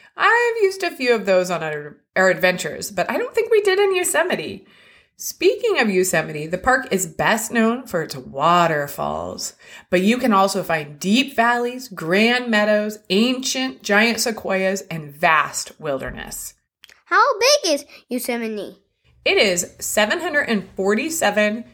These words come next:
Speaker 1: nine hundred and fifty-six thousand square acres, or a hundred and sixty-nine square miles,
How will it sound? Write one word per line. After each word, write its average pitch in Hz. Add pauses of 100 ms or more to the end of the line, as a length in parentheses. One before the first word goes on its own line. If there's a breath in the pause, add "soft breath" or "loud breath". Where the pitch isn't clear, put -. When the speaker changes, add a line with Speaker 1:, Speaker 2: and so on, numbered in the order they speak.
(120)
Speaker 1:
nine 185
hundred 233
and 208
fifty-six 208
thousand 190
square 180
acres, - (120)
or 220
a 285
hundred 320
and 254
sixty-nine 190
square 254
miles, 180